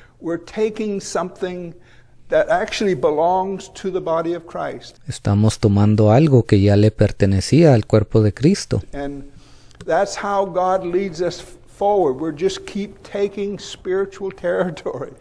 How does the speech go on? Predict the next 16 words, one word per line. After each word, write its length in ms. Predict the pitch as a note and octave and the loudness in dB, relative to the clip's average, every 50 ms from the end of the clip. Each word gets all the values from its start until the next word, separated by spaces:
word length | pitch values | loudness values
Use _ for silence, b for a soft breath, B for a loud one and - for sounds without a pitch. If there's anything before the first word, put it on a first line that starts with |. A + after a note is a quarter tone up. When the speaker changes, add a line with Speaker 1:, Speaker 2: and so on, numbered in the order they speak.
| - | -4
Speaker 2:
Y 80 | - G#2 | -2 0
así 200 | G2 F#2 - A2+ | 0 2 2 2
es 100 | G#2+ - | 0 2
como 260 | - - A#2+ A2 G#2+ G2+ | 2 2 2 4 4 4
Dios 260 | F#2+ G2+ G#2 G#2 - A2 | 4 4 4 4 4 2
hace 220 | G2+ - - G#2 | 2 4 2 2
que 100 | - A2 | 4 4
avancemos 840 | G2 G2 G#2+ A2 A2 G#2+ G2+ - - A#2 C3+ E3+ F#3 D#3 B2 - - G#2+ | 2 4 2 0 -2 -4 -4 0 4 6 6 6 6 4 2 2 2 -2
hacia 220 | G2+ - - G2 | -2 0 0 0
adelante. 600 | F#2+ F#2+ F#2 G2+ B2 D#3 F3 E3 - F#2+ F#2 F2+ - - - | 2 2 2 2 2 2 2 0 0 0 -2 -2 -4 -10 -12
Seguimos, 800 | - - - - G#2 F#2+ F#2+ G2 G2+ G#2 A2 A2 - - - G2 | -12 -8 -2 0 0 2 2 2 4 4 4 2 2 -2 -4 -4
ah, 220 | - G2 G2 G2 - | 0 0 0 2 2
obteniendo 760 | G2 G2 - - - F#2+ F#2 F#2+ G2+ A#2 C#3 C#3+ A#2+ A2 | 0 0 0 0 0 2 2 4 4 4 4 6 4 4
más 300 | G#2 G2+ G2+ G2 - - | 4 4 4 2 2 2
territorio 600 | - A2 G2+ - G2+ F#2 - - G2+ F#2+ G2 G2 G2 | 2 2 4 4 2 2 2 2 2 2 2 0 0
fresco. 560 | - - G#2+ C3 E3+ - - - - G2+ - | 0 2 4 4 4 2 0 -2 -4 -4 -4